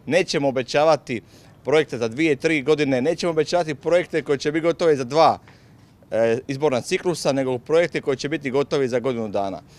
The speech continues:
E, ono što je sukus, e, naših projekata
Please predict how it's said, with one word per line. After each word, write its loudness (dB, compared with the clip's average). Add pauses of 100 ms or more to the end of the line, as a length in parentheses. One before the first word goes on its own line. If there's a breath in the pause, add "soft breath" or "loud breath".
(320 soft breath)
E, 0
ono 2
što -4
je -2
sukus, -4
e, -20 (560)
naših -2
projekata 0